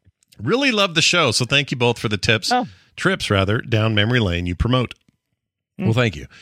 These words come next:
Speaker 1: Uh, would you ever, uh, cover the Wing Commander series? Love the original on the
Speaker 2: Mm-hmm.
Speaker 1: S N E S and then parts three and four with full acting cast,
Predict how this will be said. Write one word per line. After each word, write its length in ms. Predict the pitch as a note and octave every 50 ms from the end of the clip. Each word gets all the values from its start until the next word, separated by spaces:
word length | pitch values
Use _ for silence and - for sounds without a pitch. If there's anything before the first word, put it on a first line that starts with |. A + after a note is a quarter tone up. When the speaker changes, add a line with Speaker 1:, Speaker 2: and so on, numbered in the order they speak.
| - - - - - - - -
Speaker 1:
Uh, 180 | G#2+ A#2 A#2 A#2
would 120 | B2+ B2
you 100 | B2+ D3
ever, 380 | E3 F3+ G3 G3 G3 F#3+ F#3 E3 -
uh, 240 | D3+ C#3+ C#3 C3 B2
cover 360 | - - B2+ C#3+ C3 C#3+ C#3+ B2+
the 80 | A#2
Wing 340 | A2 G2 A2 B2+ D3 D#3 D3
Commander 400 | - C#3+ C3 A#2 G#2+ G2+ F#2 G2
series? 500 | G2 - - F#2+ E2 D#2+ F2+ A2+ A#2+ A2
Love 140 | A#2 B2+ B2
the 100 | B2+ B2+
original 360 | A#2+ B2 B2 A2+ G#2+ C3 A#2+
on 100 | A2+ G#2+
the 100 | A2 G#2+
Speaker 2:
Mm-hmm. 40 | G#2
Speaker 1:
S 160 | G#2+ - -
N 80 | B2 A#2
E 100 | A2 G2+
S 220 | F#2+ G2 G2+ - -
and 80 | A2
then 140 | G2+ G2 F#2
parts 300 | F2+ - A2 G#2 G2 -
three 160 | - - G#2+
and 100 | G2+ F#2+
four 260 | - - G#2 G#2 F#2+ F#2+
with 120 | F#2 E2+
full 220 | - - B2+ A#2+ G#2
acting 260 | G2 F#2+ - - F#2+
cast, 400 | - G2+ G2 F#2 F#2 - - -